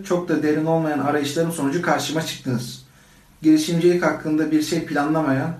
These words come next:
düşünmeyen bir genç olarak, hatta işsiz bir genç olarak diyebilirim.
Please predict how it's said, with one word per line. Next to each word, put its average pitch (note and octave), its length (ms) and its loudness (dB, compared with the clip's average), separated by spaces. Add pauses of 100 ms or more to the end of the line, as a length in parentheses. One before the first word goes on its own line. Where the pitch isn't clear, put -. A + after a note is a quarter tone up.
(160)
düşünmeyen C#3 680 0
bir C3+ 80 0
genç D3+ 280 -4
olarak, C3 440 0
hatta C#3 280 0
işsiz D3 380 -2
bir C#3 80 -2
genç D3 300 -2
olarak C3 340 0
diyebilirim. D#3+ 540 0